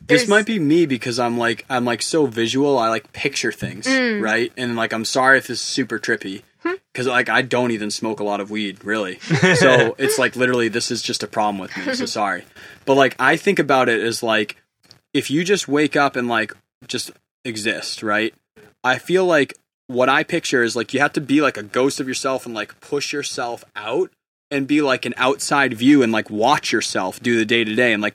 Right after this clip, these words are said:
Speaker 1: get outside it
Speaker 3: Yeah.
Speaker 1: and watch what's
Speaker 2: Mm.
Speaker 1: happening and then decide, like, what should or should not be happening.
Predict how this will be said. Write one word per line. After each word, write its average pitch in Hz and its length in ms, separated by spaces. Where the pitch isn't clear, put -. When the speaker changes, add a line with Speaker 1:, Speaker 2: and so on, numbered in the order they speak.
Speaker 1:
get 127 200
outside 123 580
it 170 180
Speaker 3:
Yeah. 117 180
Speaker 1:
and 123 260
watch 131 480
what's 247 200
Speaker 2:
Mm. 226 120
Speaker 1:
happening 107 640
and 127 180
then 131 160
decide, 135 800
like, 113 280
what 117 340
should 143 340
or 120 80
should 120 220
not 117 220
be 104 100
happening. 117 560